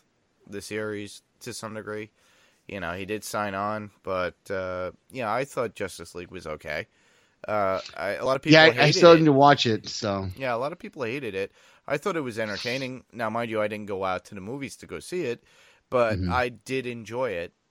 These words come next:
Speaker 1: um, far more than I did, uh, Batman versus Superman. And, uh, you know, I'm not a D C fan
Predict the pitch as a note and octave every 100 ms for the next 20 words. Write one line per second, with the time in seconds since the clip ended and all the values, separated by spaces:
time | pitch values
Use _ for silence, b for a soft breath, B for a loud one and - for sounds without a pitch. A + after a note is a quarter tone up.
0 | - F#2+ G2 F#2 F#2+ - G1+ G1+ - A#2+
1 | A#2+ A#2+ A2+ G#2+ G#2 G#2 G2 - G2 G2
2 | F#2+ G2+ G2 F#2 G2 - G#2 G2 F#2 _
3 | - G#2+ F#2 - C3+ - F2 D#2+ G2 _
4 | _ _ _ _ _ - A2+ A2 A2 G#2
5 | G2 A2 G#2+ G#2+ G#2+ G2 _ - D3 A2+
6 | F#2 - _ _ - A#2+ A#2+ A2+ G#2+ G2+
7 | A2 G#2 - A2+ A2 G#2+ A#2 A#2+